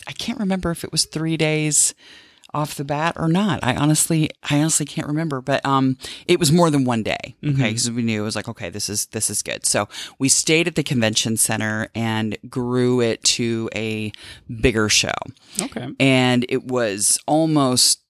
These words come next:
Speaker 1: too big. Like, it was still well attended, but it was almost too much space for a baby convention.
Speaker 2: Mm-hmm.
Speaker 1: So we learned a lot that second year.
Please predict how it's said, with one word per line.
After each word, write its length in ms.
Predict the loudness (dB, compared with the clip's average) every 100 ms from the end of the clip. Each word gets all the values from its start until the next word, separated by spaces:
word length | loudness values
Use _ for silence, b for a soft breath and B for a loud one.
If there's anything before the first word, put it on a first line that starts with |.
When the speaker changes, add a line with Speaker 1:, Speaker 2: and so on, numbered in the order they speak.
| _ _
Speaker 1:
too 400 | 0 4 4 4
big. 540 | 2 -4 -6 -8 -10 -4
Like, 200 | -4 -2
it 40 |
was 120 | 0
still 260 | 2 2 2
well 160 | 2 2
attended, 560 | 2 0 2 0 -2
but 100 | -4
it 120 | -4 -4
was 100 | -4
almost 460 | -2 -2 -2 -2
too 240 | -2 0 0
much 360 | 0 0 2
space 640 | 0 0 -2 0 0 -2 -4 B B
for 380 | -6 -4 -2 -2
a 80 | -4
baby 260 | -4 -2 -4
convention. 640 | -6 -4 -2 -2 -4 -6
Speaker 2:
Mm-hmm. 400 | -2 0 0 2
Speaker 1:
So 420 | 4 4 4 4
we 180 | 2 0
learned 240 | 2 0
a 40 | 0
lot 260 | -2 -2
that 160 | -2 -2
second 340 | -2 -4 -6 -4
year. 360 | -2 -2 -4